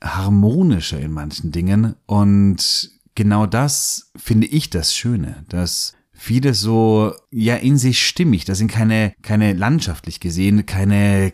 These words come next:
krassen Gegensätze oder atemberaubenden Wow-Momente, sondern es ist eher so, dass die Landschaft sich harmonisch ineinander fügt, die Übergänge sehr, sehr harmonisch sind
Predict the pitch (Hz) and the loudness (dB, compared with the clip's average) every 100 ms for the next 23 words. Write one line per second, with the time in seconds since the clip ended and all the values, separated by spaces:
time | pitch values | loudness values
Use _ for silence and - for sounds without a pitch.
0 | - 98 95 113 - 113 107 90 117 123 | -6 -10 -6 -4 0 2 2 2 0 2
1 | 117 - 101 - 104 98 95 98 95 87 | 2 2 -2 -2 -2 0 0 0 0 -4
2 | - 104 120 - 123 107 95 95 98 107 | -6 -4 -4 -2 0 0 0 -2 0 2
3 | 104 92 82 82 98 147 139 95 85 98 | 2 2 -2 -2 0 2 2 2 0 -2
4 | 123 135 117 113 117 - 113 - 143 - | -2 -2 -2 0 -2 -4 -8 -10 -10 -14
5 | - - 82 170 143 143 143 127 120 120 | -14 -10 -6 -4 -2 0 0 0 -2 -2
6 | 110 123 135 120 104 - 104 82 98 104 | -2 -2 -2 -2 -4 -6 -6 -6 0 2
7 | 110 135 160 147 110 - 113 113 135 147 | 4 2 2 0 -2 -2 -2 0 2 2
8 | 127 - - 123 123 120 - - 101 101 | 0 -2 -4 0 0 0 -8 -8 -4 -2
9 | 107 165 139 123 117 110 107 110 110 107 | 0 0 0 0 0 0 0 -2 -2 0
10 | 107 107 113 131 120 107 - 110 113 | 2 4 4 4 2 0 0 0 -2